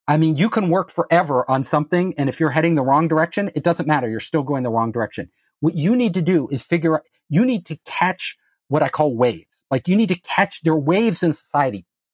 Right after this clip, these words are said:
always coursing through society, waves of change, you know, and you cannot fight these. You cannot go against these, but you can definitely be one of the people to catch one of those waves. And the really,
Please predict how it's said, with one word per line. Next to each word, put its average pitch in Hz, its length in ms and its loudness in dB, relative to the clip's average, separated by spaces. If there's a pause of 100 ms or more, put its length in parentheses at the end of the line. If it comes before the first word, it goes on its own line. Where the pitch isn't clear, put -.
always 185 500 2
coursing 180 500 -2
through 156 200 -2
society, 131 520 -2 (220)
waves 175 380 2
of - 140 -2
change, 247 640 -2 (320)
you 180 160 4
know, 143 140 0 (300)
and 175 220 2
you 180 240 2
cannot 285 380 0
fight 156 360 -2
these. - 240 -12
You 180 100 -2
cannot 233 280 0
go 180 140 4
against 147 400 -2
these, - 220 -12 (220)
but 156 200 0
you 269 140 2
can 190 220 0
definitely 139 480 -2
be 135 200 -2
one 139 300 0
of 139 100 -4
the 147 80 -2
people 139 340 -6
to - 120 -10
catch - 560 -8
one 113 180 0
of 98 80 -4
those 101 240 -6
waves. 90 380 -10 (380)
And 156 220 0 (300)
the 165 100 2
really, 214 540 0